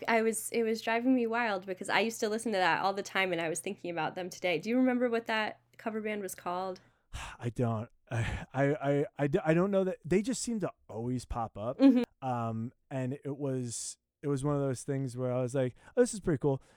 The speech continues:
Speaker 2: And I would watch it for a little while, and then, um, I was never, so that's the thing, I was never really drawn to that.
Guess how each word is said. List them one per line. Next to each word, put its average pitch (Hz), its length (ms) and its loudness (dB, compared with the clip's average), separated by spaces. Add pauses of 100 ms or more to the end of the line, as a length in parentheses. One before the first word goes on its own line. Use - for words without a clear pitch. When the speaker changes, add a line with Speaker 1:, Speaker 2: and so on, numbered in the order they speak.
(140)
Speaker 2:
And 147 100 4
I 143 80 8
would 143 60 6
watch 135 300 4
it 131 60 -2
for - 120 -4
a 135 40 2
little 127 160 2
while, 127 360 4
and 123 140 -2
then, 120 460 -2 (100)
um, 113 560 -6 (580)
I 143 120 2
was 156 240 0
never, 165 280 -2
so 170 140 0
that's 208 140 2
the 160 60 -4
thing, 151 160 0
I 131 80 2
was 151 140 2
never 160 220 4
really 139 280 4
drawn 117 500 -2
to 120 160 -4
that. 123 340 0